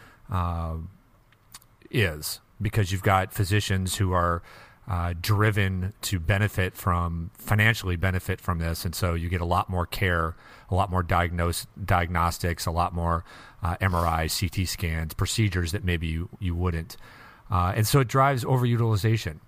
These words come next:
which could be a huge reason for cost increases in healthcare. Uh, how is, you know, how do healthcare marketers deal with that? Do they care? Do we care? I mean, I, it, it, on a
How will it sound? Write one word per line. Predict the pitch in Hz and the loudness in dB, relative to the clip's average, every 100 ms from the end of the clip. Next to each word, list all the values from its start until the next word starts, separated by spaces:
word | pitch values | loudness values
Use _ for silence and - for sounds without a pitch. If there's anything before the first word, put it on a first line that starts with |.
| _ _ _ _ _ - | _ _ _ _ _ -6
which | 104 | -4
could | - 107 | 0 2
be | |
a | 101 | 2
huge | - 135 123 113 | 0 2 2 2
reason | 101 104 92 90 | 0 0 0 -2
for | - 92 87 92 _ _ _ | -2 -2 -2 -4 _ _ _
cost | - 101 85 - - - _ - - _ _ - | 0 2 2 -2 -8 -14 _ -20 -20 _ _ -6
increases | 90 - 82 90 78 | -4 -2 -2 -4 -6
in | - | -4
healthcare. | 85 80 - 143 - - - - - - - | -4 -4 -6 -12 -12 -20 -20 -20 -20 -20 -8
Uh, | 101 95 92 - | -2 0 0 -2
how | - 135 147 180 | 2 6 6 6
is, | 175 117 - | 0 -2 -8
you | - 123 | -4 0
know, | 113 | 2
how | 110 151 | 4 2
do | 160 | 4
healthcare | 143 135 - | 2 0 0
marketers | 123 113 110 92 | 2 2 2 -2
deal | - 90 | 0 -2
with | 90 87 | 0 -2
that? | 78 73 | -6 -4
Do | 107 | -2
they | 87 | -2
care? | - 92 101 131 143 - - - - - - - - | -2 -2 0 0 -4 -12 -20 -20 -20 -20 -20 -20 -2
Do | 110 | 0
we | 92 | 0
care? | - - 123 123 123 123 | -2 -2 0 2 2 0
I | |
mean, | 107 104 | 2 2
I, | 123 | 2
it, | 165 139 - - | -2 -10 -10 -6
it, | 165 131 - | -2 0 2
on | 123 | 4
a | 107 | 4